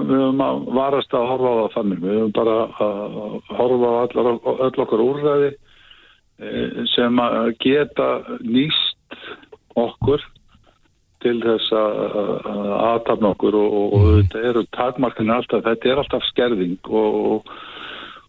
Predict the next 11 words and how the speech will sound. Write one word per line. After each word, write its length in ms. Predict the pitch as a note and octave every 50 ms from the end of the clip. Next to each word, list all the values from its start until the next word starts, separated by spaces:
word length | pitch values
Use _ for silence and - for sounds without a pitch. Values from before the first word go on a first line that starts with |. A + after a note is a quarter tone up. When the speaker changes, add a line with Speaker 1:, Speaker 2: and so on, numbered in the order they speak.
| _ _ _
Speaker 1:
og 580 | A2 G#2 G#2+ A2 A2 A2 A2+ A2+ - - A#2 - - - - A2+
ef 260 | A#2+ B2+ B2 A#2+ A#2
að, 220 | A#2+ A#2+ A#2+ A#2+ B2
ef 180 | B2 A#2+ A#2
að, 200 | B2 A#2+ A#2+ A#2
sko, 180 | - - B2+ A#2
við 100 | A#2+ B2
erum 220 | B2 B2+ B2+ A#2+
að 80 | A#2 A#2
horfa 300 | B2+ C3+ C3+ B2+ B2 B2+
í, 160 | B2+ B2 B2